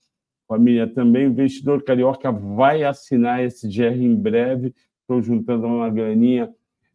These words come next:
Aproveite, investidor carioca, que a gente tá na Black Friday, que a Black Friday realmente tem proposta, não é aquele negócio dobro pela metade,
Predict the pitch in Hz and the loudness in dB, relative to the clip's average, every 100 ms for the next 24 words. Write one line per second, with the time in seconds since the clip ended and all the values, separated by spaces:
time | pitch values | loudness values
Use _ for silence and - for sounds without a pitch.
0 | _ _ 147 147 - 170 156 110 151 147 | _ _ 0 0 0 0 0 0 0 -2
1 | 123 - 120 117 104 117 117 123 117 110 | -4 0 2 4 2 0 -2 -2 -2 -2
2 | 120 120 127 127 123 - 123 120 117 123 | 0 2 2 0 -6 -4 -2 -2 -4 -4
3 | 123 110 117 127 131 - 110 98 78 85 | -4 -2 -2 -4 -6 -10 -6 -4 -4 -10
4 | - _ _ _ _ - 107 104 - 113 | -14 _ _ _ _ -6 -4 -4 -6 -4
5 | 117 113 - 120 123 120 117 156 147 127 | -4 -6 -6 -4 -2 -2 -2 -2 2 2
6 | 127 127 - - 131 127 123 123 117 - | 0 -2 -8 -8 -4 -4 -4 -4 -4 -2
7 | 117 120 123 117 123 120 127 120 107 120 | -2 -2 -2 -2 -2 -4 -2 -2 -2 -4
8 | 120 - 107 101 120 113 110 113 110 113 | -4 -4 -4 -2 0 -2 -4 -4 0 0
9 | 107 - 123 131 123 | -2 0 2 2 0